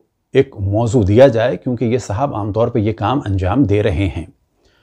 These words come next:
और दुआ है कि खुदावंद तबारक व तआला इनको हिदायत अता फरमाए और तौफीक अता फरमाए कि अब ये अहल बैत अलैहिमुस्सलातु वस्सलाम का दिफा करें, ना कि दुश्मनान अहल बैत का।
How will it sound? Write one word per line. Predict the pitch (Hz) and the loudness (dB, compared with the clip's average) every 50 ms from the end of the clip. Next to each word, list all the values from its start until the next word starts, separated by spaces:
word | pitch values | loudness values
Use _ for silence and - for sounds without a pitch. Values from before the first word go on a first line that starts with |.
| _ _ _ _ _ _ - _ - | _ _ _ _ _ _ -10 _ 2
और | 131 120 | 4 6
दुआ | 139 156 175 190 | 6 6 6 6
है | 196 | 4
कि | 170 170 | 2 0
खुदावंद | - 147 147 147 143 170 160 | 0 4 4 4 4 2 0
तबारक | 147 135 135 135 131 123 | 2 2 2 2 2 2
व | 135 123 | 0 2
तआला | 123 123 120 135 143 135 - - - | 2 4 4 4 2 2 0 -4 -8
इनको | 113 113 110 - 127 127 - - - | -8 -6 -4 -2 -2 -4 -4 -6 -12
हिदायत | - 80 78 82 90 120 120 143 | -12 -10 -6 -4 -4 -4 -2 0
अता | 131 151 147 | 0 0 0
फरमाए | - 147 139 131 131 131 143 151 - - _ _ _ _ _ _ _ _ - | 2 0 0 0 0 0 0 -2 -4 -8 _ _ _ _ _ _ _ _ -2
और | 117 107 | 0 4
तौफीक | - 147 151 - 226 233 196 | 4 4 4 4 2 2 2
अता | 165 160 151 | 4 4 4
फरमाए | 135 143 131 123 123 131 151 185 | 4 4 2 2 0 -2 -2 -2
कि | 175 - 143 | -4 -4 -2
अब | - 135 143 147 | -2 -2 -2 0
ये | 147 165 170 170 - | -2 -2 -2 -4 -6
अहल | 120 95 98 107 107 101 | -6 -6 -4 -4 -2 0
बैत | 117 147 170 160 147 | 0 0 2 4 2
अलैहिमुस्सलातु | 123 123 120 120 120 110 - 113 107 107 107 110 113 | 2 2 2 0 -2 -2 -2 -2 -2 -2 -2 -2 -4
वस्सलाम | - - 110 117 139 165 156 | -6 -2 0 2 2 2 2
का | 131 107 | 2 0
दिफा | 98 101 - 104 101 | 0 -2 -2 -4 -4
करें, | 95 110 110 104 | -4 -2 -2 0
ना | 113 117 110 110 | 0 0 -2 -2
कि | - 143 | -2 -2
दुश्मनान | 110 98 - 101 98 98 95 104 120 | -2 -4 -4 -4 -4 -2 -2 -2 -2
अहल | 120 110 - 101 110 127 | -2 -2 -2 0 -2 -2
बैत | 113 82 - - - | -2 -4 -10 -14 -18
का। | - - - | -20 -20 -20